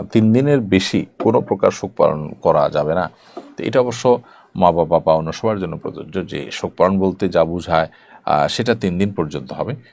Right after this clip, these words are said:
এর বেশি যেন না হয়। আর বাহির থেকে যারা আগত, তারা মৃত ব্যক্তির আত্মীয় স্বজনকে সান্ত্বনা দিতে চাইছেন,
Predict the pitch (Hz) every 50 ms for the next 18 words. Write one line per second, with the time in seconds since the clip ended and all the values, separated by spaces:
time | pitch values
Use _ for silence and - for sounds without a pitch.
0 | _ _ _ - 101 82 78 76 - - - - 71 67 73 76 76 78 69 -
1 | _ _ - - - - - - - - - - - - - - - - 92 85
2 | 85 82 82 80 80 - _ - 95 92 95 110 120 120 120 - - - 120 117
3 | 110 113 101 90 90 92 92 - 101 95 95 95 - - - - - - _ _
4 | - 80 76 78 78 76 78 78 - - 90 90 82 78 82 82 80 - _ -
5 | 82 - - - - - - 95 - - 90 90 87 87 85 - 85 85 - -
6 | 104 95 98 95 90 80 78 76 76 73 - - 71 71 - - - -